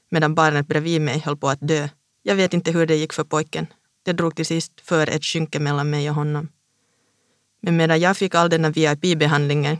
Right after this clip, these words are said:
kunde jag inte låta bli på att tänka att det kändes rätt så orättvist. Nu påstår jag inte att de bara sket i pojken. Jag har ingen aning om hur praxis ser ut i sådana situationer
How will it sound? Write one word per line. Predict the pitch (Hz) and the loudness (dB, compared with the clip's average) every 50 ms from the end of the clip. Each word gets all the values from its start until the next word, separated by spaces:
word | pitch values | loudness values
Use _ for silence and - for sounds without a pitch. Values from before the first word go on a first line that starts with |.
| - | -4
kunde | - 202 196 180 175 | -2 0 2 4 2
jag | 175 | 2
inte | 175 160 | 2 2
låta | 165 165 165 160 - 147 | 2 2 0 0 -2 -4
bli | 147 156 156 151 151 147 | -2 0 0 0 0 -2
på | - - 139 | -2 -6 -6
att | 143 - | -4 -2
tänka | 151 147 147 - 139 | -4 -4 -2 -2 -6
att | 139 - | -6 -4
det | 139 143 147 - _ _ _ _ | -6 -6 -6 -8 _ _ _ _
kändes | - - 151 147 147 143 - | -6 -4 -2 -2 -2 -2 -4
rätt | 156 151 147 - | -4 -4 -6 -6
så | - 151 | -6 -6
orättvist. | 147 143 143 147 - _ - 170 175 - - _ _ _ _ _ _ _ _ _ _ _ _ _ _ _ _ _ _ _ _ _ _ _ _ | -6 -4 -6 -6 -8 _ -10 -10 -10 -12 -16 _ _ _ _ _ _ _ _ _ _ _ _ _ _ _ _ _ _ _ _ _ _ _ _
Nu | - 196 | -4 -4
påstår | 196 - 196 180 - - 165 | 0 0 0 0 2 2 2
jag | 156 160 | 2 2
inte | 165 156 - 156 | 2 0 0 -2
att | 151 151 - - - _ _ _ _ _ _ _ | -4 -4 -6 -14 -20 _ _ _ _ _ _ _
de | - 160 | -2 0
bara | 160 156 151 151 | 0 2 0 0
sket | 147 - 175 156 147 151 | 0 0 0 0 -2 -4
i | |
pojken. | 147 - 180 180 - _ - - 160 - _ _ _ _ _ _ _ _ _ _ _ _ _ _ _ _ _ _ _ _ _ _ _ | -8 -8 -10 -10 -10 _ -10 -10 -10 -10 _ _ _ _ _ _ _ _ _ _ _ _ _ _ _ _ _ _ _ _ _ _ _
Jag | 170 170 | -4 -2
har | 170 160 156 | -2 0 0
ingen | 165 175 170 160 156 | 2 2 2 2 2
aning | 160 156 151 151 151 | 2 2 0 0 -2
om | 156 151 | -2 -4
hur | 147 143 | -4 -4
praxis | - - - 156 156 - - 151 147 - | -6 -6 -6 -6 -6 -6 -8 -10 -6 -4
ser | 160 151 143 | -4 -4 -4
ut | 147 147 - | -4 -4 -6
i | 165 | -6
sådana | - - 147 143 - 143 156 | -6 -4 -4 -4 -4 -4 -6
situationer | 147 - - - 147 147 - - 160 - - - - - | -6 -8 -10 -10 -10 -10 -8 -6 -4 -2 -2 -4 -4 -8